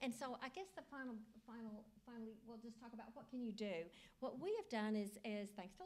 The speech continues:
Lauren, we've put on our website, uh, Jerome has listed something that you can sign on to, to say thank you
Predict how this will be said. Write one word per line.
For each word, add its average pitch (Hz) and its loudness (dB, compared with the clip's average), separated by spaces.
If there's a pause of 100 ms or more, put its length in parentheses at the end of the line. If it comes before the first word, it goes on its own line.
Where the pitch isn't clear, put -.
Lauren, 233 0
we've 220 0
put 254 0
on 311 -2
our 262 0
website, 190 0 (400)
uh, 220 -2
Jerome 240 -4
has 226 0 (180)
listed 240 -2 (100)
something 214 2
that 180 2
you 233 4
can 220 2
sign 262 2
on 247 4
to, 185 0
to 233 -4
say 262 0 (160)
thank 392 2
you 175 0